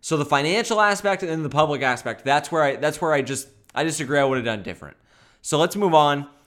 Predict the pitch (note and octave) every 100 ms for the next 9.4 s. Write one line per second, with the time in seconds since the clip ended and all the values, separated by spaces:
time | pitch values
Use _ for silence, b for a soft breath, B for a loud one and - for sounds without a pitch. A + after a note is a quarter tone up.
0 | b - C3 C3 C3 C#3+ C#3+ F3 D#3+ D#3+
1 | C#3+ C3+ C#3 D3+ C#3 - A#2 - A#2 A2
2 | C#3 D#3 - D#3+ D#3 C3+ - C#3 D#3 D3+
3 | C#3 - B2+ C3 A#2+ A2+ B2+ A2 G#2+ G2+
4 | B B A#2+ C3 C#3 C3+ - C#3 B2 A#2+
5 | - D#3 C#3 C#3 C#3 B2+ - B2 A#2 B2
6 | B2+ B2 A2+ A2+ A2+ A2 A2 G#2 G#2 G2
7 | - B B B - G#3 G#3+ G3 C#3+ D3+
8 | C#3 C3+ A#2 A2+ A2 G#2+ G#2 G2 F#2+ F#2+
9 | G2+ F#2 F2 -